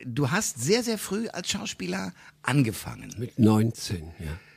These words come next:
Speaker 1: Ähm,
Speaker 2: Mit zwanzig war ich hier in Berlin.
Speaker 1: Und du warst derjenige, der sofort gesagt hat, „Ich muss Schauspieler werden“, schon als Schüler, oder was war das
Speaker 2: Ja,
Speaker 1: Motiv?
Speaker 2: mit zwölf, dreizehn ging das los. Mit
Speaker 1: Okay.
Speaker 2: zwölf, dreizehn,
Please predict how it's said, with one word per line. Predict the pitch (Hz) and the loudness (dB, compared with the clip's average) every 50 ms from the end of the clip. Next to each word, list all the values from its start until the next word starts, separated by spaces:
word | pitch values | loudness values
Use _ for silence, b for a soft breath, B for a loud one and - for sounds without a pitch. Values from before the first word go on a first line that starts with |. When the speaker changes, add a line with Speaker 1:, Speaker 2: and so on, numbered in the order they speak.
| B _ - | B _ 2
Speaker 1:
Ähm, | 123 120 123 123 117 117 117 117 117 - - | 4 4 4 4 2 0 0 -2 -4 -2 0
Speaker 2:
Mit | - 104 110 | 0 0 2
zwanzig | - - 127 135 165 175 - 156 131 123 | 4 6 8 8 8 6 4 -2 0 2
war | 151 143 143 | 2 4 4
ich | 135 - | 2 0
hier | - - 127 113 | 2 2 4 4
in | 107 104 | 4 2
Berlin. | - 101 92 - 120 117 107 98 98 - _ _ _ _ _ _ - | 0 -2 -2 -2 -2 -4 -4 -6 -8 -12 _ _ _ _ _ _ 6
Speaker 1:
Und | 143 135 - - - - | 6 6 6 0 -6 -6
du | 143 143 160 143 | -2 0 0 0
warst | 151 165 196 190 - | 0 0 -2 -2 0
derjenige, | 180 185 185 190 202 202 202 196 | 0 0 0 0 -2 -4 -4 -4
der | 180 185 | -4 -4
sofort | 180 175 160 165 180 - | -4 -4 -6 -8 -8 -8
gesagt | - 180 160 165 156 | -8 -8 -6 -6 -6
hat, | 160 151 - | -6 -6 -6
„Ich | 135 131 | -4 -2
muss | 151 165 190 - | -2 -2 -2 -2
Schauspieler | - - 170 202 254 - - - - 175 170 160 | -2 -4 -4 -6 -6 -8 -6 -4 -2 -2 -2 -2
werden“, | 160 160 156 | -2 -4 -4
schon | - 156 143 | -6 -6 -6
als | 87 113 120 - | -4 -4 -4 -4
Schüler, | - - 151 190 277 277 202 | -4 -4 -4 -4 -4 -6 -4
oder | 175 170 139 | -4 -4 -4
was | 151 165 180 | -4 -6 -6
war | - | -4
das | 165 - - | 0 0 2
Speaker 2:
Ja, | - 165 | 2 2
Speaker 1:
Motiv? | 165 - - 139 95 110 120 117 | 0 -2 0 4 6 6 6 6
Speaker 2:
mit | 131 120 113 - | 4 2 2 0
zwölf, | - - 135 131 - | 2 4 4 4 2
dreizehn | - - 92 110 101 - - 101 101 | -2 -2 -2 -2 -2 0 2 2 2
ging | - 107 101 113 | 2 2 0 0
das | - 104 104 - - | 0 -2 -2 -2 -4
los. | - - - 117 - - | -6 -6 -6 -8 2 4
Mit | 160 | 4
Speaker 1:
Okay. | 127 - 147 | 6 8 6
Speaker 2:
zwölf, | 135 123 | 4 6
dreizehn, | 139 143 135 147 143 - 147 | 4 4 4 4 4 2 -2